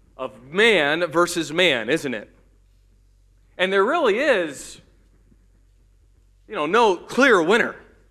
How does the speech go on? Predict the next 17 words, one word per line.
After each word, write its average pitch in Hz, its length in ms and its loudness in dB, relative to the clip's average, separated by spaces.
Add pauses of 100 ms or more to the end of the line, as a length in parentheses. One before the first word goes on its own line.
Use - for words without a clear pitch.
(3250)
Because 190 260 -8
it's 226 160 -10
a 180 60 -8
man 170 440 -6
versus 160 300 -2
man 156 340 -4
fight. 135 440 -8 (2000)
But 120 160 -14
the, 110 180 -10 (640)
the 127 80 -16
motivation 151 640 -6
of 117 140 -10
our 165 180 -2
unity 113 560 -12 (320)
that 131 160 -20
we 175 140 -10
possess, 127 760 -12